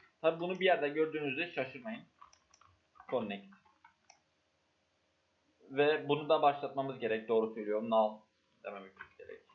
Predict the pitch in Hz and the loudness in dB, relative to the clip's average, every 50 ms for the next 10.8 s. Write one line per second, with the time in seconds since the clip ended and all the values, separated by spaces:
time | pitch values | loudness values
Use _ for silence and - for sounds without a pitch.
0 | _ _ _ - 107 104 98 104 - - - _ _ _ _ - - _ - - | _ _ _ -12 -8 -8 -6 -6 -8 -12 -18 _ _ _ _ -20 -20 _ -20 -20
1 | _ _ 139 156 165 175 175 175 180 185 185 185 180 - - 151 151 156 147 - | _ _ -6 -6 2 6 8 8 8 8 6 4 0 -6 -14 -8 -6 -6 -4 -4
2 | 160 151 143 127 110 110 110 110 123 123 123 131 120 113 107 110 117 135 147 143 | -2 0 0 0 0 -4 -8 -6 0 2 4 4 4 4 4 6 6 6 4 4
3 | 151 156 151 151 147 151 156 156 - - 151 151 151 - - _ _ _ _ _ | 0 -4 -6 -6 -4 -4 -4 -4 -2 -2 -2 -2 -2 -6 -12 _ _ _ _ _
4 | _ _ _ _ _ _ _ _ _ _ _ _ _ _ _ _ _ _ _ _ | _ _ _ _ _ _ _ _ _ _ _ _ _ _ _ _ _ _ _ _
5 | 1017 1017 _ 1077 1077 1077 1077 1077 _ _ _ _ 988 960 1017 _ _ _ _ _ | _ _ _ _ _ _ _ _ _ _ _ _ _ _ _ _ _ _ _ _
6 | _ _ _ _ _ _ _ _ _ _ _ _ - _ _ _ _ _ _ _ | _ _ _ _ _ _ _ _ _ _ _ _ -20 _ _ _ _ _ _ _
7 | _ - 117 160 165 165 175 156 - - 190 165 - - 135 123 120 120 107 117 | _ 0 2 2 4 4 4 2 2 2 2 4 6 6 6 6 4 4 6 6
8 | 110 110 110 110 107 107 - 123 123 123 117 117 117 120 120 123 131 135 117 117 | 6 6 6 2 -2 -4 -2 -2 -2 0 0 -2 -2 0 2 4 4 6 6 6
9 | 117 117 127 123 117 113 110 107 - 117 147 151 _ - 139 143 147 143 117 110 | 6 6 4 2 0 -4 -10 -10 -14 -16 -16 -16 _ 2 2 4 4 2 -2 -6
10 | 123 127 156 151 - - 120 113 107 110 123 151 185 190 - | -8 -10 -10 -12 -12 -12 -10 -10 -2 0 0 0 0 -2 -8